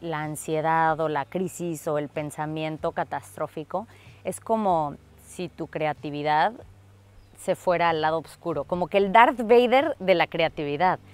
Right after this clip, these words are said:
porque necesitas ser una persona muy creativa para poder idear todos estos escenarios imposibles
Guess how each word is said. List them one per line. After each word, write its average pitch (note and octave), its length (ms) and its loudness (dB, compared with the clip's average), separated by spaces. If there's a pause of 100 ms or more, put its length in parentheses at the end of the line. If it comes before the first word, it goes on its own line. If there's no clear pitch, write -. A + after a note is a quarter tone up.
(340)
porque G#3+ 240 2
necesitas A#3 680 2
ser C4 160 6
una B3 160 2
persona G3 380 -2
muy F#3 200 -2
creativa F#3 580 -2
para D#3+ 240 0
poder E3+ 340 0
idear F#3+ 520 4
todos F#3+ 340 0
estos F#3 340 -6
escenarios D#3+ 640 -4
imposibles D3+ 840 -8